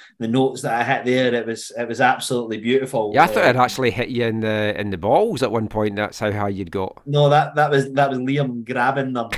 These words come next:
Speaker 1: um, in
Speaker 2: <laughs>
Speaker 1: pure excitement. Um, no, it was, it was a, a wonderful, wonderful finish, and, and not one that you would expect from your, from your right back. But
Speaker 2: Mm.
Speaker 1: just, just on Murdoch yesterday, that was by far his performance of the season for me yesterday,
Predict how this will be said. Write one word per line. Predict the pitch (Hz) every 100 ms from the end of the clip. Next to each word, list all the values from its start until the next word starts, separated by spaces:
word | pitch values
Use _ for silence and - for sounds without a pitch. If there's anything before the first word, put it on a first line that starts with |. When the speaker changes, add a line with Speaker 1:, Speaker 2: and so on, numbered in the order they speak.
| -
Speaker 1:
um, | 127 117 110 117
in | 135 156
Speaker 2:
<laughs> | -
Speaker 1:
pure | 165 165 135
excitement. | - - 139 147 127 110 _ _ - _
Um, | 120 120 120 120
no, | 127 120
it | 113
was, | 110
it | 131 117
was | 117
a, | 113 -
a | 107
wonderful, | 117 127 127 120 117
wonderful | 113 113 107 104
finish, | 113 107 107
and, | 104 113
and | 117
not | 131 131
one | 120
that | 113
you | 110
would | 110
expect | 110 110 - 113 117
from | - 113
your, | 104 107 _
from | - 160
your | 127 113
right | 117 143 127
back. | 123 - - -
But | 107
Speaker 2:
Mm. | 98 92 92 82 - 120 - 156
Speaker 1:
just, | 175 -
just | 202 175 147
on | 156 175
Murdoch | 139 123 117 -
yesterday, | 120 113 110 110
that | 127
was | 123
by | 139 120
far | - 143 147
his | 151 147
performance | - 139 131 135 123
of |
the | 120
season | 131 127 143
for | 135
me | 113 104
yesterday, | 101 98 101 98 92